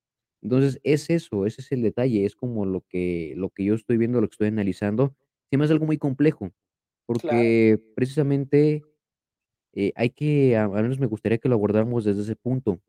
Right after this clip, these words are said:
Speaker 1: ¿no? Desde la perspectiva y desde las diferentes condiciones y contextos que se van teniendo, ¿no?
Speaker 2: Sí, porque a mí me parece que en México, una de las características del mexicano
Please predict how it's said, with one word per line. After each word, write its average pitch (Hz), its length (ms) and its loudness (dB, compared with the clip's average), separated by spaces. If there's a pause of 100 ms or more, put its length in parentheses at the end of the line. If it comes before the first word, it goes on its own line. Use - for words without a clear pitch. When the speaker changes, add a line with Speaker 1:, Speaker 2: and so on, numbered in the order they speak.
(160)
Speaker 1:
¿no? 101 180 -2
Desde 107 260 0
la 92 100 -2
perspectiva 113 640 -2
y 117 60 2
desde 95 380 0
las 98 200 -4
diferentes 101 440 -4
condiciones 101 580 -4
y 107 120 -2
contextos 98 580 -6
que 101 80 -12
se 87 100 -12
van 90 160 -8
teniendo, 101 480 -4 (640)
¿no? 117 300 -4 (2000)
Speaker 2:
Sí, 214 260 -4
porque 170 360 -4
a 170 60 -2
mí 202 120 -2
me 240 120 -4
parece 190 580 0
que 151 380 -4
en 156 240 -6
México, 202 680 -4 (380)
una 185 280 -4
de 175 100 -2
las - 240 -8
características 165 960 -6
del 151 100 -8
mexicano 160 640 -8